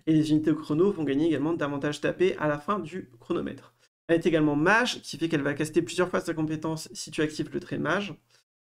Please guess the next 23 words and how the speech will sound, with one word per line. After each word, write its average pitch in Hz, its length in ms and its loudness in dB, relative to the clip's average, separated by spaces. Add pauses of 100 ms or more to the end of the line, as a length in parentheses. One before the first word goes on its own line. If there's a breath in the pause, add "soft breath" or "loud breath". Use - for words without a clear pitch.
(140)
Sa 185 120 2
compétence 202 480 2
coûte - 320 -6
cent - 260 0
de 220 60 2
mana, 214 380 4
elle 160 100 0
commence 160 300 0
à 151 60 -4
cinquante 165 500 -2
heureusement, 143 420 -2
donc 151 160 -2
il 139 80 -2
lui 135 80 -4
faut 151 160 -2
cinq 170 300 -2
auto-hits 165 400 0
ou 156 240 0
en 143 60 -2
se 135 80 -12
faisant 143 200 -6
taper 139 320 -2
moins. 160 320 -2